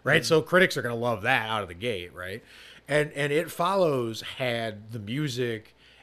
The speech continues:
Speaker 1: and then all the weirdo references to really obscure, like, tropes that critics, like, dig on, right? And Malignant has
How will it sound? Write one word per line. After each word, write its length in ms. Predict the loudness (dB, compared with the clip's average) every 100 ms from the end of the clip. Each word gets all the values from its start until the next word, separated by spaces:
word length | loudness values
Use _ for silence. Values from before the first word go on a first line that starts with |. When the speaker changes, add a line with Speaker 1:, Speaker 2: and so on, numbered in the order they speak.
| -6
Speaker 1:
and 160 | -2
then 140 | -2 -4
all 420 | -2 0 2 0
the 400 | -2 -2 -2 -4
weirdo 680 | -6 -2 0 2 0 -2 -4
references 920 | -6 -4 -6 -6 -6 -6 -6 -8 -10
to 260 | -10 -10
really 400 | -4 -2 -2 -2
obscure, 1080 | -6 -8 -10 -10 -8 -6 -4 -4 -4 -6 -8 -14 -20 -20 -18 -8
like, 220 | -6 -6
tropes 500 | -2 0 0 -4 -10
that 140 | -12
critics, 500 | -4 -2 -2 -6 -8
like, 300 | -6 -6 -4
dig 200 | -2 -2
on, 260 | -2 -6 -10
right? 280 | -10 -10 -12 -20 -20 -20 _
And 300 | -2 0 -2 -6 -6
Malignant 480 | 2 2 2 -4
has 800 | -8 -4 -2 -2 -2 -4 -6 -12